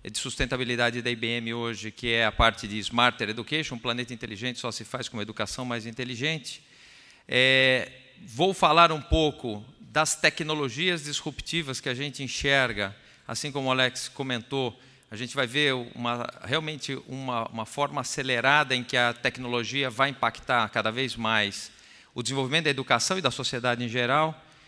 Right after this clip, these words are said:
E vou falar rapidamente em uma delas que a gente já está aplicando, alguns de vocês devem ter visto o, o programa Jeopardy, eh, que pelo menos saiu na internet, et cetera, que é o, o supercomputador Watson,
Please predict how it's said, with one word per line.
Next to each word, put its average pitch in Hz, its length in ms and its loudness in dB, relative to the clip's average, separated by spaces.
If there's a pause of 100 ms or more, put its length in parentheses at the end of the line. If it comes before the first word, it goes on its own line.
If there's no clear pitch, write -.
(240)
E 165 140 2
vou 170 140 0
falar 180 240 4
rapidamente 180 600 0
em 180 40 -4
uma 180 180 4
delas 165 380 2
que - 60 -4
a 139 40 0
gente 147 140 -6
já 151 120 -2
está 139 260 -2
aplicando, 160 500 0
alguns 127 220 -2
de 127 60 -6
vocês 123 300 -4
devem 120 220 -2
ter 117 180 -4
visto 113 440 -6
o, 107 280 -8
o 110 80 -10
programa 117 500 -2
Jeopardy, 107 640 -2 (140)
eh, 101 280 -6
que - 80 -18
pelo 110 200 -4
menos 113 160 -4
saiu 113 180 -2
na 113 80 -2
internet, 104 540 -4
et 107 100 -10
cetera, 127 420 -6
que - 140 -6
é 110 80 2
o, 117 300 -4
o 101 40 -12
supercomputador 117 800 -6
Watson, 107 480 0